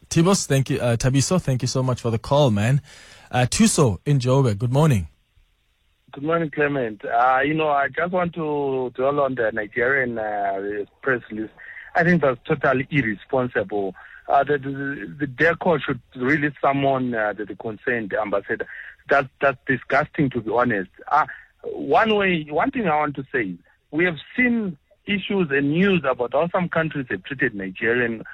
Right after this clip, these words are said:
Speaker 2: uh, nationals in their respective countries. Never have they released statements like this. But they, uh, I think this is being bullied. This is being bullied. South Africa must strongly condemn the, the, the, the behavior of Nigeria. They're playing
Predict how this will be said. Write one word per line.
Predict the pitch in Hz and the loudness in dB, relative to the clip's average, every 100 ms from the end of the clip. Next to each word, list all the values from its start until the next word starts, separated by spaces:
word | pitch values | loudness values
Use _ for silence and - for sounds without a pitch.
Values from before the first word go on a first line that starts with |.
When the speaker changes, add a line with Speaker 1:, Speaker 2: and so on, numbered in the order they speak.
| - - - | -20 -12 0
Speaker 2:
uh, | 110 | 2
nationals | 120 123 - 107 101 | 2 0 0 0 0
in | |
their | 98 98 - | -2 -2 -2
respective | 107 101 95 120 101 - 98 | -2 -2 -4 -8 -8 -8 -8
countries. | - 104 98 113 | -6 -6 -4 0
Never | 190 262 | 2 4
have | 156 127 | 2 2
they | 180 | 0
released | 143 127 143 - | 0 0 -4 -2
statements | 127 120 117 101 - | -2 -2 -4 -6 -8
like | 80 - | -14 -14
this. | 170 - - - - | -16 -16 -20 -12 0
But | 135 131 | 0 2
they, | 139 131 | 0 0
uh, | 156 139 147 | 0 0 -4
I | - 190 | 0 0
think | 185 233 | 2 2
this | 196 196 | 2 0
is | 190 139 | -2 0
being | 156 156 | 0 0
bullied. | 120 127 131 104 85 _ _ - | 0 0 -2 -2 -8 _ _ -8
This | 196 | -4
is | 185 - | -4 -2
being | 160 139 | 0 0
bullied. | 110 127 120 95 - - - | 0 -2 -2 -8 -14 -8 -2
South | 165 | 0
Africa | 208 196 175 160 | 0 0 -2 0
must | 147 127 _ _ - - 139 - | 0 -2 _ _ -20 -16 -14 -8
strongly | - 175 135 135 | -2 0 -2 -4
condemn | 147 123 123 131 | -2 0 0 0
the, | 120 110 | 0 -2
the, | 120 | -2
the, | 113 | -2
the | 110 113 | -4 -6
behavior | - 123 120 110 | -4 -4 -2 -4
of | - | -4
Nigeria. | 117 98 123 131 | -6 -4 -2 0
They're | 170 | 0
playing | 170 240 185 135 | 2 0 0 -4